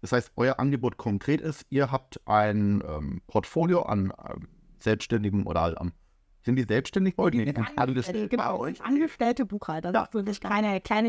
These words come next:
Speaker 2: U S P,
Speaker 1: Mhm.
Speaker 2: äh, weil wir eben wirklich alle persönlich kennen. Ähm, die haben keine anderen fünftausend Zeitprojekte und wenn wir alle sagen, wir sind zu dem Zeitpunkt verfügbar, sind die auch verfügbar.
Speaker 1: Ja.
Speaker 2: Ich glaube, der eine oder andere kennt's, wenn man einen Freelancer irgendwie, ähm, versucht oder da, ähm, für, fürs Projekt haben will,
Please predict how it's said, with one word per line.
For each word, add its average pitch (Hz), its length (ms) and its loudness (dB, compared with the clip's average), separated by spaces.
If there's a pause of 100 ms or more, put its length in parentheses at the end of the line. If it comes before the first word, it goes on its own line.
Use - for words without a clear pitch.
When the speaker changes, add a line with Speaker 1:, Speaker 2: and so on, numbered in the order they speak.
(160)
Speaker 2:
U 233 40 2
S 220 120 -4
P, 269 340 0
Speaker 1:
Mhm. 151 380 -6
Speaker 2:
äh, 214 140 4
weil 208 140 4
wir 214 60 6
eben 208 140 2
wirklich 208 220 -4
alle 220 240 2
persönlich 214 520 0
kennen. 226 340 0 (360)
Ähm, 196 320 2
die 208 140 -2
haben 202 260 4
keine 208 280 0
anderen 220 280 2
fünftausend 220 460 -2
Zeitprojekte 220 720 0
und 196 80 2
wenn 202 120 0
wir 139 100 -2
alle 147 140 -4
sagen, 202 280 4
wir 196 80 -2
sind 208 140 -2
zu 202 100 -10
dem 208 180 2
Zeitpunkt 208 300 -2
verfügbar, 196 460 -2
sind 247 200 2
die 254 80 2
auch 175 100 2
verfügbar. 196 600 0 (320)
Speaker 1:
Ja. 180 40 -4
Speaker 2:
Ich 185 80 -4
glaube, 202 220 0
der 190 80 2
eine 202 160 0
oder 180 60 2
andere 185 180 0
kennt's, 214 300 -2
wenn 196 80 -2
man 180 100 0
einen 190 160 -2
Freelancer 202 500 0
irgendwie, 196 460 0
ähm, 185 240 0
versucht 196 400 -6
oder 180 400 0
da, 156 380 0
ähm, 131 680 -6 (340)
für, 190 160 -2
fürs 202 180 -2
Projekt 202 300 -2
haben 214 260 2
will, 220 240 2